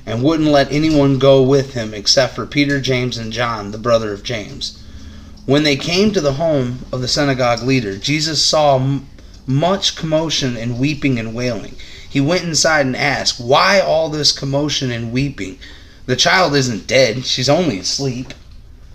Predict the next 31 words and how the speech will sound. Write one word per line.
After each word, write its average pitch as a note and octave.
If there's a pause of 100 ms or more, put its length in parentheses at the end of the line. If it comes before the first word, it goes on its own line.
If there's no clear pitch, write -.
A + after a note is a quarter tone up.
(380)
The B2
crowd F3
laughed D3
at A2+
him, G#2 (280)
and C3
he D#3+
made D#3+
them D3
all C#3
leave. C3+ (420)
Then D3
he F3
took F#3+
the D3
girl's D#3+
father D#3
and C3+
mother A2+ (640)
and C3+
his C3+
three E3
disciples C3+
into C3
the A#2+
room C3
where A2+
the A2
girl A2+
was G#2
lying. A2